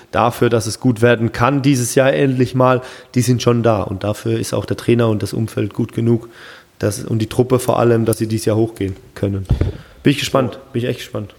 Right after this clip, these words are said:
Speaker 2: So, jetzt sind wir, jetzt sind wir gerade in der Nachspielzeit angelangt, aber haben es tatsächlich, äh, sehr gut hinbekommen, fast alle Themen unterzukriegen. Und das eine Thema haben wir uns jetzt noch aufgehoben für die Nachspielzeit. Ähm,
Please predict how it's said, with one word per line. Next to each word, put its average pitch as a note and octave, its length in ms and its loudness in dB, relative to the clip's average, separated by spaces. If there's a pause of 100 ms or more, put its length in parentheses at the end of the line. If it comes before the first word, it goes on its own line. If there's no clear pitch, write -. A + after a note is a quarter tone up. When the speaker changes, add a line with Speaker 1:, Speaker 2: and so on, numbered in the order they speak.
(440)
Speaker 2:
So, A#2+ 200 -4
jetzt A#2+ 100 -4
sind D3+ 180 2
wir, D3+ 220 4
jetzt C3+ 100 -6
sind D#3+ 160 0
wir D#3 120 2
gerade C#3+ 280 4
in F3+ 60 0
der D#3 100 2
Nachspielzeit D3 520 0
angelangt, E3 440 0
aber B2+ 220 -2
haben D#3 380 2 (440)
es C3+ 140 -8
tatsächlich, D#3+ 760 0
äh, C3 440 2
sehr D3 220 4
gut E3+ 140 0
hinbekommen, E3 460 0
fast - 340 0
alle D3+ 220 2
Themen D#3 240 -2
unterzukriegen. D#3 640 -2
Und B2 100 -4
das B2+ 140 -4
eine D3 280 0
Thema C#3 420 2 (260)
haben C3+ 140 2
wir C#3+ 60 4
uns C3+ 120 2
jetzt B2 140 -4
noch A#2+ 80 -2
aufgehoben C3+ 440 0
für D#3 140 -6
die D#3+ 80 2
Nachspielzeit. A#2+ 720 2 (520)
Ähm, B2 340 2